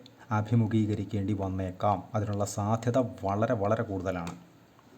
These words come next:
ലഗ്നാധിപനായിട്ടുള്ള ഗ്രഹം ശനിയാണ്. അഞ്ചിൽ വ്യാഴത്തോടൊപ്പം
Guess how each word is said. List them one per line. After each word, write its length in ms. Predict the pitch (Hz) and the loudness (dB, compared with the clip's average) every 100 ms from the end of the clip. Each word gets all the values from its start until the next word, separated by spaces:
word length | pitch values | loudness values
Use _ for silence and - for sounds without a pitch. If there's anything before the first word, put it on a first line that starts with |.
| - - - - - - - - - - - - - - - - - - - | -20 -20 -20 -20 -20 -20 -20 -20 -20 -20 -20 -20 -20 -20 -20 -20 -20 -2 4
ലഗ്നാധിപനായിട്ടുള്ള 720 | 123 131 135 131 123 120 120 110 | 8 10 10 8 6 6 4 4
ഗ്രഹം 240 | 107 117 117 | 4 4 4
ശനിയാണ്. 460 | 104 113 98 104 - - - - - - - | 2 2 2 -2 -4 -8 -20 -20 -20 -12 -2
അഞ്ചിൽ 280 | 110 110 104 - - - - - - - | 2 4 2 -4 -16 -20 -20 -20 -16 -2
വ്യാഴത്തോടൊപ്പം 640 | 110 107 113 113 110 107 | 2 4 4 2 2 2